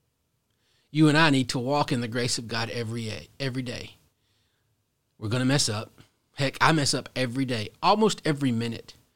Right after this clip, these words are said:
But God continues to give us more grace so we can live free from the past and the screw-ups, and so that we can grow into all that he wants us to be. To change, you and I have got to preach the gospel to ourselves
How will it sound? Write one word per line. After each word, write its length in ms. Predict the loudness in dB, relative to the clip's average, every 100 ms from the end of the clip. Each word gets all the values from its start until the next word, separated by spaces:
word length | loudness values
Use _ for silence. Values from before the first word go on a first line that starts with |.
| _ _ _ -12
But 220 | -10 0
God 320 | 2 2 0
continues 540 | -4 -2 0 2 0
to 120 | -2 -2
give 300 | 0 0 0
us 260 | 0 0
more 280 | 2 2 2
grace 420 | 0 -2 -2 -6
so 220 | -2 -2 0
we 100 | 0
can 240 | 2 2
live 160 | 2 0
free 220 | 0 0
from 200 | 0 -2
the 60 |
past 480 | -2 -4 -4 -6 -10 -8
and 180 | -2 0
the 60 |
screw-ups, 600 | -2 -2 -2 -4 -6 -14 -20 -20 _
and 80 | -2
so 100 | 0
that 120 | 0
we 80 | 0
can 140 | 0
grow 300 | 2 4 4
into 160 | 0 -4
all 160 | -4 -4
that 80 | -4
he 60 |
wants 200 | -6 -8
us 80 | -10
to 120 | -10 -4
be. 320 | -4 -4 -10 _ _ _ _ _ _ _ _ _ _ _ _ _ _
To 100 | -2
change, 640 | 2 4 4 2 -2 -6 -8 _ _ _ _ _
you 160 | 4 6
and 80 |
I 60 | 6
have 100 | 2
got 180 | 0 -4
to 80 | -6
preach 280 | -4 -4 -2
the 80 |
gospel 460 | 0 2 2 0 -6
to 120 | -6
ourselves 480 | -4 -4 -4 -6 -10